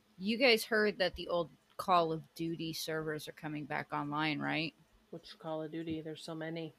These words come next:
Speaker 1: Like, Black Ops one, two, Modern Warfare one, two, all the originals.
Speaker 2: Those have been back up for a while.
Speaker 1: Mm, have they?
Speaker 2: Yeah.
Speaker 1: No, they haven't.
Speaker 2: Yeah, they remastered
Speaker 1: When did
Speaker 2: the
Speaker 1: they come
Speaker 2: first
Speaker 1: on?
Speaker 2: one,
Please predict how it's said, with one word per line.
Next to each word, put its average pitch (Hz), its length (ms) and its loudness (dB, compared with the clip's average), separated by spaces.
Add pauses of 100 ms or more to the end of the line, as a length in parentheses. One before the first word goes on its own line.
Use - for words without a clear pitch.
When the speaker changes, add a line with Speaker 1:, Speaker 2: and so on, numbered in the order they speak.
(440)
Speaker 1:
Like, 147 340 2 (260)
Black 147 320 2
Ops 156 420 2 (120)
one, 160 600 -2
two, 165 500 0
Modern 151 440 -2
Warfare 156 440 -2
one, 156 400 -4
two, 156 640 -2 (220)
all 151 340 0
the 156 160 -2
originals. 147 840 -4
Speaker 2:
Those 220 160 0
have 453 120 -2
been 294 140 0
back 247 220 6
up 247 140 -2
for 233 100 2
a 185 60 4
while. 247 360 -2 (1400)
Speaker 1:
Mm, 175 140 -6 (300)
have 180 240 4
they? 359 300 10 (400)
Speaker 2:
Yeah. 302 320 10 (220)
Speaker 1:
No, 285 220 12
they 185 180 10
haven't. 151 360 6
Speaker 2:
Yeah, 285 280 8
they 190 140 6
remastered 233 680 6
Speaker 1:
When 214 100 10
did - 100 4
Speaker 2:
the 208 40 6
Speaker 1:
they 349 120 6
come 359 200 4
Speaker 2:
first 359 120 0
Speaker 1:
on? 196 120 4
Speaker 2:
one, 175 400 6